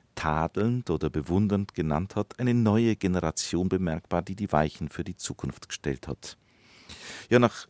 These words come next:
über einem halben Jahrhundert ist es für viele von uns, denke ich, eine spannende Frage. Wie war das denn damals, als das Wirtschaftswunder laufen lernte und die Lebensfreude in die Stadt an der Isar zurückkehrte?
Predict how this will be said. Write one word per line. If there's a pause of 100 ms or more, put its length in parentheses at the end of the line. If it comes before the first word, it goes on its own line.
über
einem
halben
Jahrhundert
ist
es (180)
für
viele
von
uns,
denke
ich,
eine
spannende
Frage. (500)
Wie
war
das
denn
damals,
als
das
Wirtschaftswunder
laufen
lernte (440)
und
die
Lebensfreude (440)
in
die
Stadt
an
der
Isar
zurückkehrte?